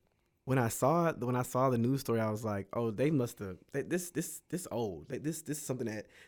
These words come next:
this is, must be, they must have had this confused with Pulse." No, it's a, it was a brand new shooting in Colorado. Um, and I don't know, it's just like,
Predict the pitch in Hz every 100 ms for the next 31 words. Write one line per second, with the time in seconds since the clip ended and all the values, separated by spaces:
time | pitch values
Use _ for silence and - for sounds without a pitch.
0 | - 175 123 123 117 107 92 156 160 -
1 | 139 135 127 123 107 - 151 104 92 -
2 | - 123 185 95 87 - 151 127 - 123
3 | 107 131 165 196 190 196 - 202 110 92
4 | - - - - _ 117 143 147 - 147
5 | 127 120 113 107 98 98 _ _ _ _
6 | 110 107 101 98 95 107 - _ _ -
7 | 135 127 120 113 110 - - _ _ _
8 | _ _ _ _ - 254 320 277 240 247
9 | 254 220 190 147